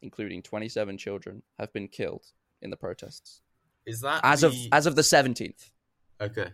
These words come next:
Speaker 2: Is that the Iranian, like, government's
Speaker 1: No, no,
Speaker 2: statistics, or?
Speaker 1: no. I think they're a Norway-based group. Um,
Speaker 2: Okay.
Speaker 1: they're, they're, they're supposed to be bipartisan. Um,
Speaker 2: Jeez.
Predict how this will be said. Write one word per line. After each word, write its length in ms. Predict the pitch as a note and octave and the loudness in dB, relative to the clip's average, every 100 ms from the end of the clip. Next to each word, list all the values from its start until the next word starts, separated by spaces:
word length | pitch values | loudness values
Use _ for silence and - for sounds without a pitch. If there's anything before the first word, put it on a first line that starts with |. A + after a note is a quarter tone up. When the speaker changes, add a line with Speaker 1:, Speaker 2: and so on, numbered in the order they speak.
| _ - | _ -6
Speaker 2:
Is 140 | A#2+ | -2
that 180 | C3+ - | -2 -2
the 180 | C#3 B2+ | -2 0
Iranian, 720 | G#2+ G#2+ A2+ A2+ A2+ G#2+ G#2 _ _ _ G2+ | 0 0 0 -2 -4 -6 -10 _ _ _ -12
like, 220 | F#2 - | -12 -6
government's 640 | G#2 G#2 A#2 - - - _ _ - - | -6 -4 -8 -10 -16 -18 _ _ -20 -8
Speaker 1:
No, 380 | D3 D3+ D#3 D3 | 6 10 10 10
no, 120 | C3+ B2 | 8 6
Speaker 2:
statistics, 20 | |
or? 40 | A#2+ A2+ | 4 -2
Speaker 1:
no. 60 | A2 | -6
I 60 | C#3 | -6
think 140 | F#3+ | 0
they're 140 | F#3 F#3+ | 4 4
a 40 | |
Norway-based 720 | D#3 D3+ C#3 A#2 - G2+ - | 4 2 2 -2 -8 -14 -16
group. 260 | - G2 - _ _ _ _ - | -16 -14 -16 _ _ _ _ -14
Um, 360 | G#2+ G#2 G2 B2+ | -10 -12 -12 -16
Speaker 2:
Okay. 300 | C3 E2+ - _ _ _ _ _ _ _ _ - | -10 -12 -12 _ _ _ _ _ _ _ _ -2
Speaker 1:
they're, 180 | B2+ | 0
they're, 280 | B2 C3 B2 | 2 2 2
they're 300 | G2 B2+ A#2+ _ _ _ | 0 -2 -2 _ _ _
supposed 340 | - - B2+ A#2 | -20 -14 -12 -12
to 40 | |
be 100 | G#2+ | -20
bipartisan. 760 | G2+ - - - - _ A#1+ G#1 _ _ _ _ _ | -20 -20 -18 -18 -20 _ -20 -20 _ _ _ _ _
Um, 160 | - - - _ _ - _ _ _ | -20 -20 -20 _ _ -20 _ _ _
Speaker 2:
Jeez. 480 | - A2 B2+ - - | -18 -14 -12 -12 -14